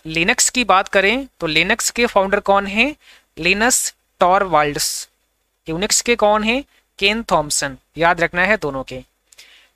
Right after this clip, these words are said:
कंप्यूटर में सिस्टम सॉफ्टवेयर का सबसे महत्वपूर्ण भाग कौन सा है? कंपाइलर है, इंटरप्रेटर है, ऑपरेटिंग सिस्टम है या पैकेज? अब देखिए चार ऑप्शन आपके सामने है, इसमें एक करेक्ट जवाब है,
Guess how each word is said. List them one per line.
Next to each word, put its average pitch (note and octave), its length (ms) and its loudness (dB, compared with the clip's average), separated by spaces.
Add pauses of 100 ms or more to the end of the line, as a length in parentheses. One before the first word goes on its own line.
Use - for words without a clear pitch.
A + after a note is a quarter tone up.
कंप्यूटर G#3 460 2
में G3+ 260 2
सिस्टम B3+ 560 0
सॉफ्टवेयर F3+ 540 2
का D#3+ 300 4
सबसे A#3+ 500 0
महत्वपूर्ण F#3+ 640 -2
भाग D#3+ 240 2
कौन D3 220 -2
सा C#3 160 -4
है? C3 180 -10 (420)
कंपाइलर F3 640 2
है, G3 160 2 (280)
इंटरप्रेटर F#3 640 0
है, F#3+ 280 0 (160)
ऑपरेटिंग G3 460 2
सिस्टम G3 400 0
है F#3+ 120 0
या G#3 140 4
पैकेज? - 680 -2 (1040)
अब F3 120 0
देखिए G3+ 220 -4
चार G#3 280 2
ऑप्शन A3+ 280 2
आपके G#3 220 0
सामने G3 360 2
है, G#3+ 60 2
इसमें G#3 260 -2
एक F#3 220 2
करेक्ट F3+ 340 -2
जवाब F3 320 2
है, G3+ 140 -2